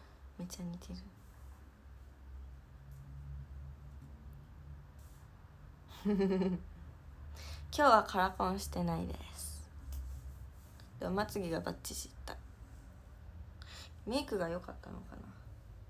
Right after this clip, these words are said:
大丈夫、大丈夫。先生、その先生とは全然もう、てか、会えてない。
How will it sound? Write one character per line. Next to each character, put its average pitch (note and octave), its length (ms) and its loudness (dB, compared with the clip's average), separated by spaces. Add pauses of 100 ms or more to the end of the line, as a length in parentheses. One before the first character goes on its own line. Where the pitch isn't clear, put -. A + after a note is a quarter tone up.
(3000)
大 A3+ 160 6
丈 C4+ 80 10
夫、 A#3+ 120 6
大 G#3 220 6
丈 A3 80 2
夫。 F#3 220 0
先 A3 200 0
生、 A3 320 0 (440)
そ - 120 -4
の G#3 80 2
先 A3+ 220 0
生 A3+ 140 -2
と G3+ 160 0
は F3+ 80 4
全 F#3+ 200 0
然 G3 240 0
も F3+ 140 0
う、 F#3 40 -6 (600)
て - 60 -6
か、 - 160 -4 (520)
会 G#3 120 2
え - 40 0
て - 120 -4
な E3+ 100 0
い。 F3 40 -2